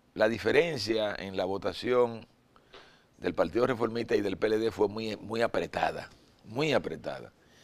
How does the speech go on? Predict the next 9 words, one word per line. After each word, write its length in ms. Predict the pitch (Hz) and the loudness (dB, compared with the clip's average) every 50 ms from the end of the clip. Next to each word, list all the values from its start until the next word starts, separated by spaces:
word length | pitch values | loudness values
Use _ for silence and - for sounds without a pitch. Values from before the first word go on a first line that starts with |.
| - - - - - - - _ - | -20 -20 -20 -20 -20 -20 -20 _ -10
Y 140 | - 139 156 | -6 0 2
eso 280 | 165 165 - 156 139 135 | 2 2 4 4 2 2
generó 460 | 135 127 123 120 120 127 131 131 127 | 2 2 2 2 4 6 6 6 4
una 180 | 127 123 120 | 4 2 -2
situación 800 | 113 117 - 92 - 120 113 110 113 110 117 117 117 117 120 117 110 | -4 -4 -4 -4 -2 -2 -2 -2 -2 -2 -2 -2 -4 -6 -8 -6 -4
de, 680 | 101 104 101 98 92 90 87 85 82 82 80 78 76 73 | 0 2 2 2 2 2 0 -2 -2 -4 -6 -8 -8 -6
de 140 | 78 95 90 | -6 -6 -6
confrontación, 960 | - 92 85 95 104 98 95 104 92 - - 139 147 143 135 123 123 131 - _ _ _ _ _ - - - - - - - _ _ _ - | -6 -4 -2 -2 -2 0 0 0 0 0 4 8 8 8 8 6 0 -6 -12 _ _ _ _ _ -20 -20 -20 -20 -20 -20 -20 _ _ _ -12
eh, 1500 | - 92 98 98 92 92 92 90 90 90 90 87 90 87 85 85 82 82 80 78 73 73 69 65 65 64 62 57 55 50 | -6 -2 0 0 2 2 2 2 2 2 2 0 0 0 0 -2 -2 -2 -2 -4 -4 -4 -6 -6 -8 -8 -10 -12 -14 -16